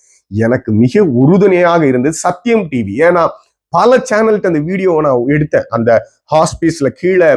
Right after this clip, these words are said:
அந்த, அந்த முதியோர்கள் வந்து அவங்க டாய்லெட் போறாங்க, அவங்களுடைய அந்த மோஷன், யூரின் எல்லாம் அப்படியே இருக்குது, இதெல்லாம் கிளீன் பண்றாங்க அங்க. இப்படி ஒரு வி-, இப்படிப்பட்ட ஒரு ஹாஸ்பிஸ் அப்படி தவறான ஒரு காரியத்தை பரப்பிட்டீங்களே அப்படின்னு சொல்லி வீடியோ எடுத்து நான் பல நியூஸ் சேனலுக்கு அனுப்பினேன். ஆனால்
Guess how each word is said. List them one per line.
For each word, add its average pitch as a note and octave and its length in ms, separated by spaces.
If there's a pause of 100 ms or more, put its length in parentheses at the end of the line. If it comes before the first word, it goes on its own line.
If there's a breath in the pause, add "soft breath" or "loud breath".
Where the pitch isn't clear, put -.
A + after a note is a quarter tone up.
(360)
அந்த, G#2+ 300
அந்த A#2+ 160
முதியோர்கள் F3 640
வந்து F3+ 160
அவங்க D#3+ 220
டாய்லெட் G3 460
போறாங்க, D#3 340 (100)
அவங்களுடைய B2 420
அந்த A#2+ 140 (120)
மோஷன், G3+ 480 (180)
யூரின் G#3+ 420
எல்லாம் G3+ 180
அப்படியே C4 400
இருக்குது, F3+ 320 (160)
இதெல்லாம் E3 380
கிளீன் C4 260
பண்றாங்க E3+ 420
அங்க. G#2 180 (540 soft breath)
இப்படி D4 600
ஒரு G3 240 (160)
வி-, D3 160 (300)
இப்படிப்பட்ட F#3+ 500
ஒரு E3 140
ஹாஸ்பிஸ் G3 480
அப்படி C#3+ 200
தவறான C#3+ 420
ஒரு B2 140
காரியத்தை A#2+ 380
பரப்பிட்டீங்களே A#2+ 560
அப்படின்னு A2+ 220
சொல்லி A#2 180
வீடியோ E3+ 260
எடுத்து C3+ 260
நான் - 140
பல G#3+ 260
நியூஸ் C4 280
சேனலுக்கு D3 360
அனுப்பினேன். A2+ 340
ஆனால் A#2 320